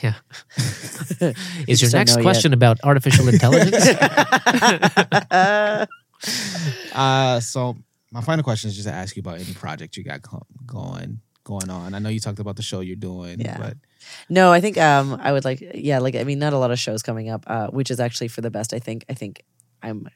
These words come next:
Speaker 2: kinda done with shows for the most part. There's only a
Speaker 3: Mm-hmm.
Speaker 2: couple I would do that seem worth it in many ways. But I think in terms of projects, um,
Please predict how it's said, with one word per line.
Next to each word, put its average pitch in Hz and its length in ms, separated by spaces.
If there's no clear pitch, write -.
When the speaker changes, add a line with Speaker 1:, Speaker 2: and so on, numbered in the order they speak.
Speaker 2:
kinda 127 220
done 110 240
with 127 100
shows 139 340
for - 120
the 147 80
most 147 160
part. 156 140
There's 139 140
only 123 140
a 113 40
Speaker 3:
Mm-hmm. 92 80
Speaker 2:
couple 123 240
I 120 60
would 120 120
do 123 140
that - 180
seem 110 280
worth 117 220
it 117 120
in 117 180
many 113 180
ways. 123 240
But - 180
I 156 60
think 151 140
in 143 60
terms 147 160
of 123 100
projects, 127 840
um, 113 520